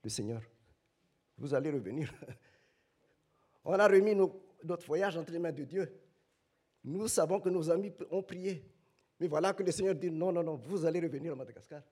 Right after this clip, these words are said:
Et je me rappelle encore le, <laughs> l'image de ce, ce voyageur à côté de, de nous deux. Voilà l'hôtesse de l'air qui le, donc vers, vers, euh, vers trois heures du matin, le,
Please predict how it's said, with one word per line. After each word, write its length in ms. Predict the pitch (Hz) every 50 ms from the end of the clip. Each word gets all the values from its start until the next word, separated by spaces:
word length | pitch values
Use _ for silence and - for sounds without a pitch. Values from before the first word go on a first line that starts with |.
| _ _ _ _ _ _ - - - _ _
Et 80 | - 113
je 120 | 95 147
me 100 | 190 190
rappelle 260 | 175 170 - 185 180 175
encore 240 | 165 - 196 190
le, 200 | 165 156 147 143 - - - - - - - - _ _ _ _ _ _ _ _ _ _ _
<laughs> 1000 | _ _ _ _ _ _ _ _ _ _ _ _ _ _ _ _ _ _ _ 113
l'image 260 | 117 127 156 135 -
de 80 | - 135
ce, 340 | 139 - 156 147 135 120 120 120 120 113 _ _ _ _ _ _
ce 140 | - -
voyageur 440 | 123 101 123 135 123 113 - 165 175
à 80 | 160 -
côté 280 | - 147 - - 147
de, 240 | 127 104 117 120 131
de 160 | 123 110 123
nous 140 | 120 123 123
deux. 280 | 110 113 131 156 226 - - - _ _ _ _ _ _ _ _ _ _ - - -
Voilà 200 | 120 117 117 131
l'hôtesse 340 | 127 113 110 - 120 110 -
de 100 | - 110
l'air 200 | 110 131 139 -
qui 100 | - 135
le, 200 | 110 107 92 - - - - - - _ _ _ _ _
donc 180 | - 143 - -
vers, 200 | 107 110 113 117
vers, 260 | - 101 101 107 107
euh, 380 | 104 101 98 92 90 90 92 90 87 87 _ _ _ _ _ _ _ _ _ -
vers 140 | 107 -
trois 240 | - 139 123 104 98
heures 80 | 104 98
du 100 | 87 101
matin, 300 | 101 101 107 - 147 139
le, 300 | 110 110 113 104 101